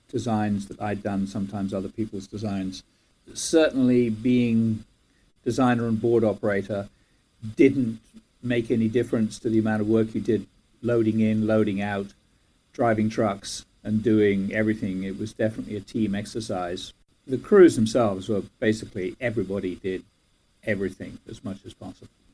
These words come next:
I seem to recall it as being a fairly happy period of time.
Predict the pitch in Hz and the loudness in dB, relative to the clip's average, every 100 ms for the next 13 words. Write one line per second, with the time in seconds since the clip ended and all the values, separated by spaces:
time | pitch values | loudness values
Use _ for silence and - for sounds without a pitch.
0 | - 123 110 175 131 127 110 123 117 110 | -6 -4 -2 -4 -4 -6 -4 0 2 2
1 | 113 104 - 104 101 101 117 107 107 113 | -2 -8 -6 -6 -4 -4 -4 -2 -2 -4
2 | 110 101 101 _ _ _ _ _ 135 117 | -4 -8 -8 _ _ _ _ _ 0 2
3 | 107 104 98 98 120 110 95 | 2 0 -4 -8 -4 -2 -4